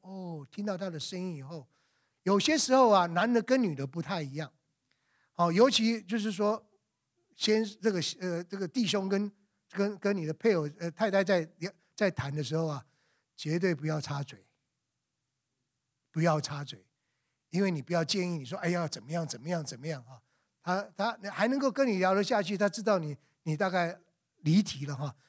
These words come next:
事实上来讲，如果跟太太在，在，在谈，谈事情的时候，你只要听，啊，听到他有很多，呃，不舒服的时候，说：哦，我相信你这很难过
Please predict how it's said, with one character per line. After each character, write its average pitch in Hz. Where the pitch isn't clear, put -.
事 277
实 240
上 240
来 208
讲， 175
如 302
果 240
跟 262
太 294
太 269
在， 240
在， 233
在 226
谈， 196
谈 190
事 220
情 180
的 185
时 175
候， 190
你 214
只 175
要 175
听， 165
啊， 151
听 269
到 240
他 247
有 185
很 165
多， 226
呃， 180
不 -
舒 233
服 202
的 180
时 156
候， 175
说： 165
哦， 127
我 135
相 156
信 147
你 123
这 143
很 117
难 107
过 123